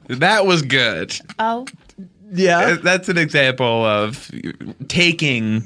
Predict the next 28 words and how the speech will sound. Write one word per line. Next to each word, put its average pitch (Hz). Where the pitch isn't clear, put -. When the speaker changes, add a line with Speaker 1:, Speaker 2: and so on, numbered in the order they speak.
Speaker 3:
Making 175
it 151
my 117
own. 117
Speaker 1:
Hal-, 107
Hallie, 101
yes. 104
What, 113
uh, 101
what, 113
what 143
the 151
other 123
person 120
is 107
giving 104
you 92
and 95
turning 101
it 90
into, 82
uh, 50
a 131
literal 139
version 107
of 71
that -
thing. -